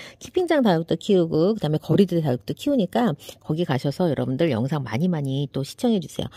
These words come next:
또 강아지, 비숑 강아지를 또 언니가 키우거든요. 고-, 엄청 귀여워. 구름이야, 구름이. 그리고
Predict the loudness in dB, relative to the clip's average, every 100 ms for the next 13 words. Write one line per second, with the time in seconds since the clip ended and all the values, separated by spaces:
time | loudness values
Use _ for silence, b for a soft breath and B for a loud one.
0 | B -10 -6 0 2 0 -2 -4 2 4
1 | 4 0 -2 -4 -4 -4 -4 -4 -8 -6
2 | -4 -2 -2 -4 -8 -10 -16 b b -20
3 | _ -14 -12 -2 0 4 2 2 -6 -14
4 | -10 0 2 2 0 -8 -14 -10 -10 -12
5 | _ B B B -2 -2 0